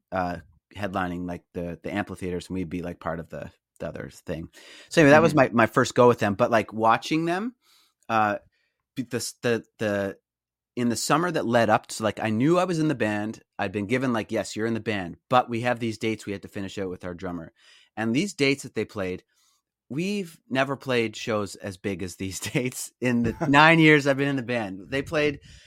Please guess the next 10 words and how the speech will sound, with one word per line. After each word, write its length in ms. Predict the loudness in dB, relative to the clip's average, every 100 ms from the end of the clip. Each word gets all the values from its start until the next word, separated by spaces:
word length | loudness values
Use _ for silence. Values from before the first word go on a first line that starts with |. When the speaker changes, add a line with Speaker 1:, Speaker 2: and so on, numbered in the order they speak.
| _ _
Speaker 1:
Woodstock, 640 | 0 0 0 2 2 0 0
Poland, 500 | 4 4 2 -4 -8 _ _ _ _ _
and 240 | -6 -6 -6
it 100 | -6
was, 220 | -8 -4
like, 400 | -4 -4 -8 _ _ _ _ _ _ _ _
five 220 | -2 0
hundred 320 | -2 -6 -4
thousand 400 | 0 0 0 -4
people 540 | -8 -8 -6 -6 -6